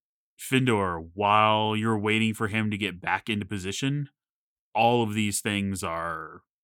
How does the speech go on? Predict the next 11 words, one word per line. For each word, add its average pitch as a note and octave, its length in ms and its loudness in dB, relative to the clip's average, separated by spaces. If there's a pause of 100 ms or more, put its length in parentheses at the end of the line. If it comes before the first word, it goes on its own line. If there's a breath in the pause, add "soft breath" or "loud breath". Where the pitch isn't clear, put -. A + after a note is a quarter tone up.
(240)
are F#2 260 0
milling G#2+ 480 0
around F#2 500 -2
and F2+ 80 -10
trying F#2 220 -6
to F2+ 80 -10
figure F2+ 260 -8
out E2+ 140 -6
what's F2 180 -12
going E2+ 280 -10
on. E2 260 -12